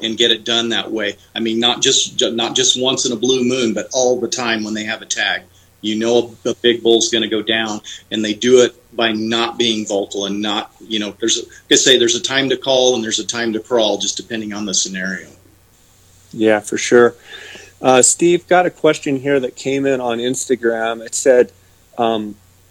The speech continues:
Speaker 2: "You make a bunch of different cow sounds. Can you walk through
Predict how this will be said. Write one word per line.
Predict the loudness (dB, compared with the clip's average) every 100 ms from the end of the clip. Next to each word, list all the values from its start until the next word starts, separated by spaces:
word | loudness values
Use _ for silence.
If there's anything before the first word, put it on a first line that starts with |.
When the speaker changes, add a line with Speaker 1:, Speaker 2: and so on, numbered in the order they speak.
| -2
Speaker 2:
"You | 2
make | 4 4 4
a | 2
bunch | 4 2 0
of | 4
different | 4 4 0 -2
cow | -6 2 4 4
sounds. | 2 0 0 -2 -4
Can | -6 -4
you | 0 2
walk | 6 6 6 0
through | -8 4 8 10 10 8 2